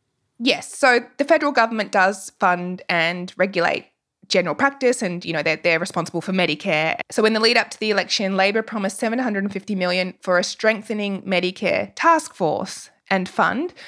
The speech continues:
which is designed as this group of experts from across the health system to figure out how to make healthcare more accessible and affordable, especially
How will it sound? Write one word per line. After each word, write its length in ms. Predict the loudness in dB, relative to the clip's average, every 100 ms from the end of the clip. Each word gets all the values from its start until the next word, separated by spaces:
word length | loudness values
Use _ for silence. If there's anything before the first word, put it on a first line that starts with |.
| -20 -20 -20 -4
which 480 | 2 2 2 -2 -2 _ _ _ 0
is 220 | 0 2
designed 540 | 2 4 6 6 4
as 240 | 4 2 2
this 440 | 2 4 0 -12 -2
group 220 | 4 6
of 160 | 6 4
experts 640 | 0 0 2 6 6 4 0
from 120 | 0
across 340 | 4 2 4
the 80 | 2
health 200 | 4 2
system 500 | 2 -4 2 2 2
to 340 | 4 4 4 2 -2 -18 -20 _
figure 300 | 0 4 6
out 160 | 6 6
how 320 | 4 6 6
to 80 | 6
make 300 | 6 4 2
healthcare 580 | 0 2 2 2 4 6
more 300 | 6 6 4
accessible 580 | 2 0 2 4 4 4
and 140 | 2
affordable, 720 | 2 2 4 4 6 6 6 2 -6 -20 -4
especially 640 | -4 2 2 4 4 2